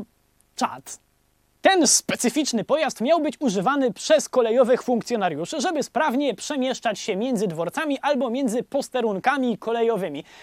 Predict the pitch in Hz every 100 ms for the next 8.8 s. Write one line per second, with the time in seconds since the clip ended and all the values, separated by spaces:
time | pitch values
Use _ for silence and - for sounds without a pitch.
0 | - - 381 - 494 392 359 - - 269
1 | 247 294 214 - 220 220 247 208 - -
2 | 277 294 240 233 226 254 233 196 220 -
3 | 214 233 190 208 226 208 185 180 190 220
4 | 160 156 170 247 208 196 - 196 190 180
5 | 196 214 269 - - 247 285 240 214 185
6 | - 196 262 185 185 214 226 269 220 214
7 | 208 247 226 226 233 214 247 220 202 240
8 | 175 180 - 170 202 214 277